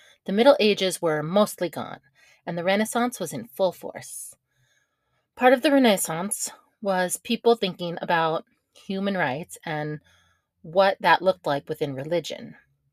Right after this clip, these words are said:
Cleves was a duchy, and Anne's father was a duke. Cleves was part of the greater Holy Roman Empire,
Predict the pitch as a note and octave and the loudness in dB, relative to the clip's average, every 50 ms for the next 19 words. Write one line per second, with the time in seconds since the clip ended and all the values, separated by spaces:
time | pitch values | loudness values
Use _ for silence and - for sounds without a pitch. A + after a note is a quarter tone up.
0 | _ _ _ _ _ _ _ _ _ _ _ _ _ - - C4 A#3+ A3 - - | _ _ _ _ _ _ _ _ _ _ _ _ _ -6 -2 0 2 2 2 2
1 | A#3 A3 G#3+ A#3+ A#3 A3 G#3+ D#3+ B2+ - - - - - - - _ _ _ _ | 0 2 4 4 2 2 2 0 -2 -4 -8 -14 -14 -16 -18 -20 _ _ _ _
2 | _ _ _ _ _ _ - D#3 D3 D3 D3+ - - F#3+ G3+ A3 A#3 - - B3+ | _ _ _ _ _ _ -8 -6 -6 -6 -6 -6 -2 0 0 0 0 2 2 2
3 | A#3 G#3+ F3 F3 F3+ F#3 F3+ F#3+ F#3 - F#3 - - F#3+ - - _ - - - | 2 2 2 2 0 0 0 -2 -4 -4 -6 -4 -4 -4 -4 -4 _ -18 -20 -20
4 | _ _ _ - - _ _ _ _ _ _ - - B3+ B3 A3+ F#3 F3+ E3 - | _ _ _ -20 -20 _ _ _ _ _ _ -2 0 2 2 2 2 0 -4 -6
5 | - - F3 F3 - - - C4+ C4+ A#3+ F#3+ - - - F#3+ - - F#3 - G3 | -6 -6 -4 -4 -6 -4 -2 4 4 4 4 4 2 -2 -4 -4 -4 -6 -2 2
6 | G#3+ G#3 G3 F3+ E3+ D#3+ - - F3 E3 E3+ E3+ D#3 D#3+ C#3+ C#3 D3 C#3 B2+ B2+ | 2 4 4 4 2 2 2 0 0 0 0 -2 -2 -2 -2 -2 -4 -6 -6 -8
7 | C3 - - A2+ - - - - - | -8 -8 -8 -8 -8 -8 -10 -14 -18